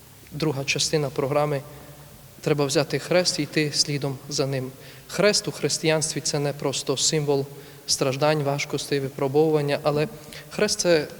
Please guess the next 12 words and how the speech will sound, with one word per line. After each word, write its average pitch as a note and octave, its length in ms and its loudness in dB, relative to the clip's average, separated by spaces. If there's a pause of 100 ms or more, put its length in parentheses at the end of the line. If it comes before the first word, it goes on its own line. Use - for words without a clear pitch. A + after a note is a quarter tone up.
(220)
конкретне E3+ 500 2
моє E3 220 4
життя. D3+ 320 -2 (580)
І D3 60 2
особливо D3+ 440 2
ті D#3 180 2
речі, E3+ 320 2
які C3+ 220 -2
я D3 80 2
у C#3+ 60 -2
своєму D3 320 -2
житті D3 360 -4